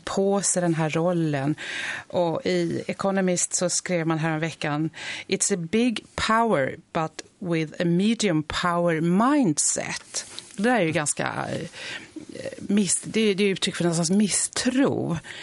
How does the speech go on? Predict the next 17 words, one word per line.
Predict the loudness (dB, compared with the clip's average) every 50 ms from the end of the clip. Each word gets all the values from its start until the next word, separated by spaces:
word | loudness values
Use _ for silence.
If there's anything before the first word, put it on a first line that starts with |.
| -14 -14 -14 -6
Jag | -2 0 0 2
skulle | 2 2 4
höra | 4 4 4 4
vad | 4 4
ni, | 4 4 2 2 0
vad | 0 0 0
grundar | 2 4 4 4 4 4 2 2 2
sig | 0 2 2
den | 2 2
här | 2 0 0
misstron | 0 -2 -2 -2 -2 -4 -4 -4 -6 -6 -4 -4 -4 -6
på? | -6 -6 -4 -4 -4 -6 -8 -10 -18 _ _ _ -4
Vad | -2 0
säger | 0 0 0 0 -2 -2
du, | -4 -4 -4 -4 -6 -8 -12 _ -20 _ _ _ -20 _ _ _ _
Gustav | -4 -4 -2 -2 -4 -6 -8 -10 -14 _
Renman? | -8 -6 -4 -4 -4 -6 -8